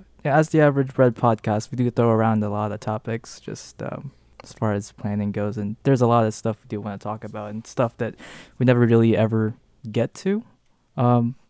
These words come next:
on most episodes, but, um, today we're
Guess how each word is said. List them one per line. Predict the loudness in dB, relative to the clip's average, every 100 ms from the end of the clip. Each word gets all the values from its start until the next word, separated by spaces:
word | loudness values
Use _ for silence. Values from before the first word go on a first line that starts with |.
| -4
on | 0 2
most | 0 -2 -6 -8
episodes, | -8 -8 -8 -8 -10 -2
but, | 0 0 -4 _ _ -6
um, | -4 -4 -4
today | -2 0 0
we're | 0 0